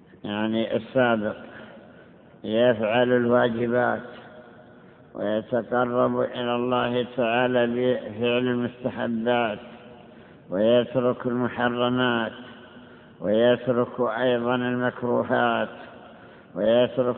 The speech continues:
الكثير من الم-، من المستحب، من المباحات التي تشغل عن الخيرات. وأما الظالم فيدخل فيه آكل الربا أو مانع الزكاة،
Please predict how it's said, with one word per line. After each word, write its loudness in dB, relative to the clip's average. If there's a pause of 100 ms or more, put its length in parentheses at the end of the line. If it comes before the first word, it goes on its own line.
الكثير 0
من -2
الم-، -2
من -2
المستحب، -2
من -2
المباحات 0 (800)
التي 0
تشغل 0 (100)
عن -2
الخيرات. 0 (1800)
وأما 2
الظالم 2 (260)
فيدخل 0
فيه 0
آكل 0
الربا 0 (840)
أو 0
مانع 0
الزكاة، 0